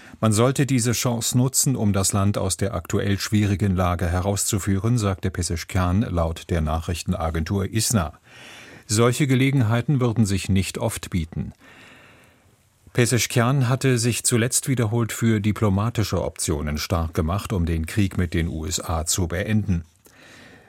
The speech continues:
Wie die Regierung der Schweiz bekannt gab, soll das Rahmenabkommen am Freitag in einem Hotel in den Alpen nahe Luzern unterzeichnet werden.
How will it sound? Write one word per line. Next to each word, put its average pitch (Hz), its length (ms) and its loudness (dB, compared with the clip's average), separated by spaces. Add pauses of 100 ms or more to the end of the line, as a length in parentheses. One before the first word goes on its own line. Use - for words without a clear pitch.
(220)
Wie 113 140 4
die 127 160 4
Regierung 123 560 4
der 117 160 2
Schweiz 123 380 0
bekannt 135 340 -2
gab, 139 260 -4
soll 135 200 0
das 123 280 -2
Rahmenabkommen 120 720 0
am 101 240 2
Freitag 101 720 -2
in 87 120 -4
einem 82 240 -2
Hotel 101 400 0
in 107 160 0
den 92 160 0
Alpen 101 520 0
nahe 92 360 0
Luzern 113 560 0
unterzeichnet 85 760 -2
werden. 90 320 2